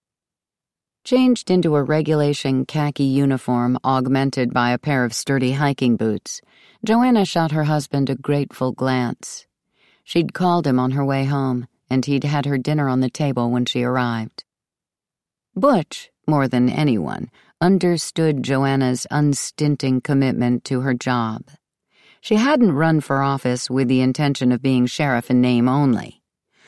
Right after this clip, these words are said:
From the moment she was elected, she had made it a point to be at the scene of every homicide that had occurred inside the boundaries of her far-flung jurisdiction. Just because she had spent most of the day grieving the deaths of her mother and stepfather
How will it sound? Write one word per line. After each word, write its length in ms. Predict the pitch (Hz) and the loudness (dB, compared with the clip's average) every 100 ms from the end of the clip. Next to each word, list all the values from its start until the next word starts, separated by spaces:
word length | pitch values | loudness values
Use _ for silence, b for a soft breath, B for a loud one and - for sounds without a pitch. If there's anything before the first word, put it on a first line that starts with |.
| b b | b b
From 200 | 190 190 | 2 4
the 80 | |
moment 480 | 190 196 214 208 - | 4 4 4 4 0
she 120 | - | -2
was 180 | 175 175 | 0 0
elected, 600 | 165 156 151 - 151 147 - b b | 2 0 0 -2 -2 -2 -8 b b
she 140 | - | 0
had 160 | 226 208 | 2 4
made 240 | 214 233 | 2 2
it 100 | 208 | 0
a 60 | 175 | 0
point 400 | - 175 165 160 | 0 2 2 0
to 100 | 160 | -4
be 300 | 151 165 160 | 2 2 2
at 140 | 156 | -4
the 120 | - 151 | -4 -4
scene 400 | - 160 151 151 | -2 0 0 0
of 180 | 151 151 - | -2 -4 -4
every 400 | 160 165 165 160 | -4 -2 -2 0
homicide 760 | 160 156 151 - 139 135 131 | 0 0 -2 -2 -2 -2 -2
that 240 | 139 139 | -2 -4
had 160 | 143 143 | -4 -4
occurred 500 | 143 - 151 139 131 b b | -4 -2 -2 -2 -4 b b
inside 540 | - 151 151 - 143 139 | -2 0 0 0 -2 -2
the 80 | 139 | -2
boundaries 580 | 147 143 135 131 127 | 0 0 0 0 -2
of 180 | - 123 | -2 -4
her 120 | 139 | -2
far-flung 720 | 127 - 139 135 - 139 131 123 | -4 -2 -2 -2 -2 0 0 0
jurisdiction. 960 | 139 135 131 - 135 - 131 127 123 _ _ _ _ B B B B - | 0 -2 -4 -6 -6 -2 -2 -2 -6 _ _ _ _ B B B B -4
Just 400 | 214 254 - - | 0 0 -2 -4
because 400 | 196 202 196 180 | -2 2 2 0
she 160 | - | 0
had 180 | 165 151 | 0 0
spent 320 | - 160 156 | -2 0 2
most 340 | 147 160 165 - | 2 2 0 -4
of 120 | 139 | -4
the 100 | 143 | -2
day 240 | 143 139 | 0 0
grieving 540 | 123 131 147 156 143 139 | -2 -2 0 2 2 0
the 80 | 131 | 0
deaths 500 | 143 147 143 - 127 | 0 0 -2 -4 -4
of 140 | 127 | -2
her 120 | 135 | 0
mother 340 | 135 139 135 131 | 0 0 0 0
and 160 | 131 | 0
stepfather 800 | - - 143 - 123 120 120 120 | -4 -4 -6 -2 -2 0 -2 -6